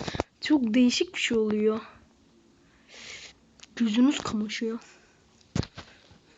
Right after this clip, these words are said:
Bir de bunu denize bakın. Her yer gözüküyor.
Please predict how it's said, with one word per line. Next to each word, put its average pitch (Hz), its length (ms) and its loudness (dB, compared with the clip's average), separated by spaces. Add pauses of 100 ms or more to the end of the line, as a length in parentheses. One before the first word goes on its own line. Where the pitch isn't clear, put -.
(420)
Bir 240 100 6
de 254 100 6
bunu 302 340 8
denize 277 400 8
bakın. 311 600 4
Her 262 200 2
yer 247 220 2
gözüküyor. 214 500 -6